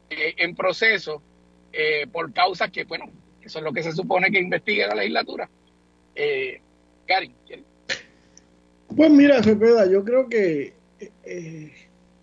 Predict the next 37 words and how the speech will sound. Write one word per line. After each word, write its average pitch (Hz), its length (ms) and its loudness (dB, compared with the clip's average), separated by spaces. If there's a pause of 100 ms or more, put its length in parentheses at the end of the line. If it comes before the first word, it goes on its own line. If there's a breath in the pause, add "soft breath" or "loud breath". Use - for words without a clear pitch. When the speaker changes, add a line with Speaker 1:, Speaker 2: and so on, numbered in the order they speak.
Speaker 2:
esta 233 340 -2
gente 233 640 2
no, 143 800 -2
no, 156 560 -2
no 139 180 -4
se, 175 720 0
no 139 180 0
le 185 80 6
da 226 140 4
ninguna 180 320 4
vergüenza 220 520 2
seguir 180 540 0
botando 160 480 -2
dinero 208 340 2
del 208 120 2
país 202 500 0 (1000)
en 143 160 -6
cosas, 170 540 -2 (140)
eh, 151 180 -4
eh, 143 300 2
eh, 127 260 -6 (1600 soft breath)
esto - 200 -2
es 277 60 -2
como, 220 320 2 (300)
primero 208 320 4
es 190 80 0
como 240 160 2
los 226 120 2
presos, 190 380 -4 (100)
¿verdad? 147 220 -12
Que 147 120 -12
está, 151 240 -8
que 151 180 -12
está 175 180 -2
preso 226 360 0
sin, 202 360 -4
sin, 180 360 -4